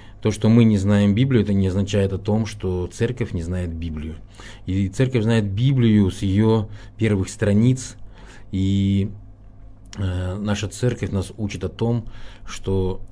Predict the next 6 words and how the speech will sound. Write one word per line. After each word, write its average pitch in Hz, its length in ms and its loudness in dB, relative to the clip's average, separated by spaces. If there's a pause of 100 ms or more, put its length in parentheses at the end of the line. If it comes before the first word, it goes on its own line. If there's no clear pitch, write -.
Бог 101 380 2
сотворил 92 640 0 (180)
человека, 98 680 0 (360)
Бог 98 240 0
сотворил 87 600 -2
семью, 117 720 0